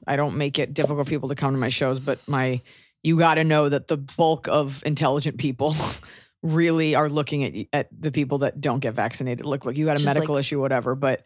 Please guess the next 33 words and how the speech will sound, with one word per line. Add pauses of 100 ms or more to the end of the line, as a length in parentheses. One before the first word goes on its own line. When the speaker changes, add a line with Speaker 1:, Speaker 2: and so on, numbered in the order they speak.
Speaker 2:
Yes,
there
are,
of
course,
Speaker 1:
no,
we
don't
have
to
do
Speaker 2:
exceptions
to
Speaker 1:
this.
Speaker 2:
every
Speaker 1:
We
don't
have
to
Speaker 2:
rule.
Speaker 1:
be
like,
"Of
course,
Speaker 2:
I
Speaker 1:
if
you
Speaker 2:
but
Speaker 1:
can't,"
Speaker 2:
I
Speaker 1:
but
Speaker 2:
know.
Speaker 1:
like,